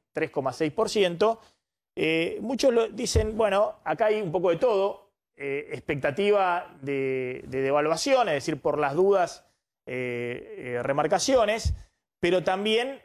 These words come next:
eh, lo que está sucediendo con las restricciones a las importaciones. Eh, es decir, que, eh, no hay dólares oficiales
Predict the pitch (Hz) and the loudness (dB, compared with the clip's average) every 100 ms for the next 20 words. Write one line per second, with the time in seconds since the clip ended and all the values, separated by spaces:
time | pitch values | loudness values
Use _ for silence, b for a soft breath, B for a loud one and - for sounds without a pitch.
0 | - 147 143 143 139 139 _ _ _ _ | -8 -4 -2 0 -2 -4 _ _ _ _
1 | - 147 151 - 190 202 196 202 214 226 | -4 -2 -2 -2 -4 0 2 2 2 0
2 | 170 170 143 151 - 147 - 196 208 - | 0 -2 -2 -6 -4 -4 0 0 0 0
3 | 156 139 170 139 143 127 139 277 226 127 | -2 -2 -4 -2 -2 -2 -2 2 2 0
4 | - - _ _ _ _ - 131 143 143 | -10 -20 _ _ _ _ -8 -4 -4 -2
5 | 143 135 165 190 - 165 180 208 160 143 | -2 0 0 0 -2 0 0 0 -2 -2
6 | 160 247 214 156 180 180 170 151 156 123 | 0 2 2 0 0 0 -2 -4 -6 -6
7 | 160 - 202 185 196 - - | -4 0 2 2 0 -4 -12